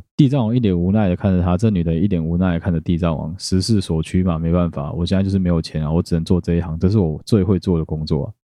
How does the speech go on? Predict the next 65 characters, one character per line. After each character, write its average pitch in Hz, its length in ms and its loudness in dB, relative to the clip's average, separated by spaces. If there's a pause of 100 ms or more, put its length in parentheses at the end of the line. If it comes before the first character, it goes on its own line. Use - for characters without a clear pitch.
(100)
说 143 180 4
真 147 100 2
的， 135 80 2
想 92 220 0
一 - 20 2
想 92 160 0
也 80 80 0
是 95 120 0
很 78 180 -2
悲 78 220 0
哀 76 160 -4
啦， 71 200 -6 (160)
但 98 120 2
是 113 60 4
没 92 140 2
办 87 200 2
法 71 100 -6
啊， - 260 -12
这 - 100 0
对 127 120 4
他 120 80 2
们 110 80 -2
来 87 60 -2
说 101 120 2
就 104 120 2
是 101 40 2
最 101 140 0
简 80 160 -6
单 82 100 -2
的 82 80 -2
工 76 200 -4
作 76 220 0
啊。 - 100 -12 (380)
这 190 100 4
也 135 60 4
是 123 120 -2
为 135 100 4
什 101 120 -6
么 82 80 -2
我 78 40 -2
们 82 200 -2
很 82 180 -2
多 92 160 2
男 87 160 0
生 92 140 0
都 92 100 2
会 92 80 0
开 92 160 -2
玩 85 100 0
笑 90 140 0
说 90 100 2
什 85 80 -4
么 80 80 -4
啊， 78 180 -6
竹 85 220 -6
科 92 200 0
工 92 180 0
程 82 100 0
师 85 120 -2
就 85 100 2
是 90 80 2
回 76 180 -2
收 76 220 -2
业 78 160 0
啊。 - 100 -8